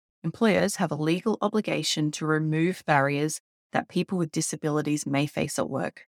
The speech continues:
Making these changes is known as reasonable adjustments. A failure to make reasonable adjustments may be discrimination. Under this ruling, the treatment that our teacher friend experienced is discrimination.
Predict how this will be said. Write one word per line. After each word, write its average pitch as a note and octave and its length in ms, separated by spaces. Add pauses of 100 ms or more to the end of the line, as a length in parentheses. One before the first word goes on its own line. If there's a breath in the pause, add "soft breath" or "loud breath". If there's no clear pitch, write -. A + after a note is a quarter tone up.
(340)
Making G#3+ 400
these F3 240
changes D#3+ 480
is D#3 180
known D3+ 240
as - 240
reasonable D#3+ 680
adjustments. - 760 (460)
A D3 40
failure F#3 440
to - 180
make D#3 320
reasonable D3+ 460
adjustments D3 720 (140)
may D3+ 260
be D3+ 160
discrimination. D3 920 (400)
Under A3 220
this F3+ 240
ruling, D3+ 460
the E3 60
treatment A3 440
that F3 100
our D#3+ 140
teacher - 400
friend D3+ 240
experienced F3 920 (460)
is E3 180
discrimination. C#3 920